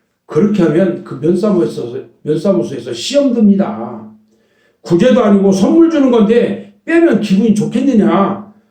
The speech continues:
하고 말을 했대요. 그런데 그 말이 받아들여지지 않았어요. 그런데 어느 날 면장이요, 화가 잔뜩 나가지고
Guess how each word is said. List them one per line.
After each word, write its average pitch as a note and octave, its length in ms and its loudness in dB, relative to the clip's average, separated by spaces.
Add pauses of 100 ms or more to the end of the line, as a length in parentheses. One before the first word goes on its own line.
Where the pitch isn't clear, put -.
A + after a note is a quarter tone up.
하고 A3+ 720 -4 (400)
말을 C#3+ 380 -8
했대요. G#2 480 -18 (1400)
그런데 F#3 460 0
그 C#3 120 -10
말이 D3+ 420 -4
받아들여지지 C#3+ 720 -10
않았어요. - 480 -16 (1200)
그런데 A#3+ 340 0
어느 G#3+ 240 2
날 G#3 540 0 (420)
면장이요, G#3+ 1040 0 (240)
화가 - 320 -4
잔뜩 - 680 0
나가지고 A#3 800 2